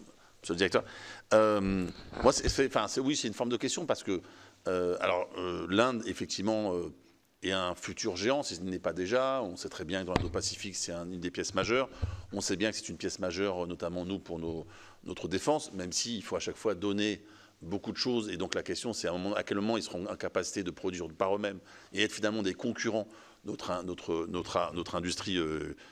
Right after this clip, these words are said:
militaire, j'ai envie de dire. Mais ça, voilà. Après, il y a un sujet qui me tient à cœur, c'est que, on le dit assez peu, enfin,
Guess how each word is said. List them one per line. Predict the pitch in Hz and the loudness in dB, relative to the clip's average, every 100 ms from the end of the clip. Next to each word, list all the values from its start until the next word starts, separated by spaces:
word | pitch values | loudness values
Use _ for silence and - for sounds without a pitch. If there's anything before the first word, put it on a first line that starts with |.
| - | -14
militaire, | 76 90 90 160 | -6 2 4 6
j'ai | 117 | 4
envie | 92 | 2
de | 127 | 4
dire. | 139 | 2
Mais | 92 | 0
ça, | - 110 95 82 78 | 2 2 4 0 4
voilà. | 107 160 - - - - - - - | 4 4 0 -16 -18 -18 -16 -18 -6
Après, | - - 160 | 0 4 6
il | |
y | |
a | 135 | 4
un | |
sujet | 135 135 143 | 0 2 2
qui | 131 110 98 | 2 -2 0
me | 92 90 | 0 0
tient | 110 | 2
à | 104 | 2
cœur, | 175 - | 2 2
c'est | - | 0
que, | - 110 107 | 2 2 2
on | 92 92 90 85 82 | -2 -4 -4 -6 -8
le | |
dit | 78 92 | -2 -2
assez | - 120 | 0 0
peu, | 190 131 90 | 0 0 -2
enfin, | - | -8